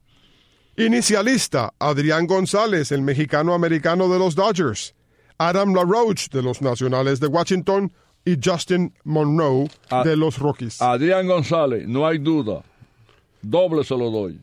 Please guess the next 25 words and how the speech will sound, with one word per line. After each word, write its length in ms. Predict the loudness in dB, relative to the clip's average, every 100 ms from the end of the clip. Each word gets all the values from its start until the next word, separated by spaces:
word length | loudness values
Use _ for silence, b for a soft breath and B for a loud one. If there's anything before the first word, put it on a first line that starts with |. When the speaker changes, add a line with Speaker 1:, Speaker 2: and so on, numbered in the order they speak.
| -2
Speaker 1:
Intermedia, 1000 | 0 2 0 2 2 2 0 0 -4 -10
D 320 | -12 -2 0
J 340 | 2 2 0 0
Lam-, 340 | 0 2 0 0
La-, 420 | 0 2 2 0 -4 -4
Lemieux 560 | 0 2 2 2 -2 -6 -18 -16
de 220 | -4 0
los 240 | 2 0 0
Rockies 360 | -2 0 0
de 100 | 0
Colorado, 560 | 0 0 2 0 -2 -4 _ _ -4
Brandon 460 | -2 0 0 0
Phillips, 460 | 0 0 0 -2 -10
Cincinnati, 760 | -4 -2 0 0 0 0 -4 -4 _ _ -4
Chase 280 | -2 -2 -2
Utley, 420 | -2 0 -4 -4 -6
Filadelfia. 720 | -2 0 0 -2 -4 -14 -16 _ b b
Speaker 2:
Me 140 | -8 -2
quedo 280 | 0 0 0
con 180 | -2
Brandon 320 | 0 0 0 -2
Phillips 380 | 0 0 2
del 140 | 0 0
equipo 540 | -2 -2 0 0 0
rojo. 380 | -2 -4 -4 -8